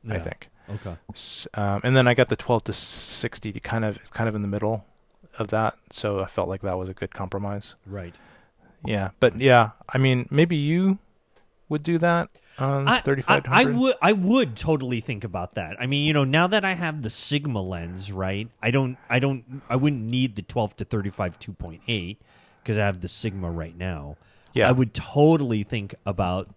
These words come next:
Speaker 2: you know, like, a thirty-five to, uh, what is it, thirty-five to a hundred at
Speaker 1: Yeah.
Speaker 2: a two point eight. I would
Speaker 1: Mm-hmm.
Speaker 2: really, really think about that because I, I think that's a really great focal length, and it's,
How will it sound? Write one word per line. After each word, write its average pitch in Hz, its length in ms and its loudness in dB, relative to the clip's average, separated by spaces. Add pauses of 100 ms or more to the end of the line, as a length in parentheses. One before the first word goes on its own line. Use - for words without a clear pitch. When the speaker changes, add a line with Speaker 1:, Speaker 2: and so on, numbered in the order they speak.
(420)
Speaker 2:
you 123 140 0
know, 92 140 0
like, 87 200 -4
a 98 60 -6
thirty-five 92 920 -2
to, 85 300 -4 (400)
uh, 82 480 -4
what 92 200 -6
is 80 80 -8
it, 82 100 -12
thirty-five 92 380 -4
to 87 100 -8
a - 40 -14
hundred 76 500 -10 (640)
at 107 120 2
Speaker 1:
Yeah. 90 40 4
Speaker 2:
a 95 60 0
two 104 200 -2
point 92 380 -6
eight. 87 220 -6 (240)
I 101 60 -2
would 98 280 -4
Speaker 1:
Mm-hmm. 107 300 -4 (100)
Speaker 2:
really, 131 260 8
really 95 260 -4
think 95 200 -10
about 85 260 -10
that 92 240 -8
because 95 380 -6 (520)
I, 156 260 6
I 151 100 6
think 143 220 0
that's 120 200 2
a 107 60 2
really 110 280 4
great 92 540 -4
focal 87 420 -6
length, 85 360 -10 (320)
and 92 420 -4 (140)
it's, - 180 -12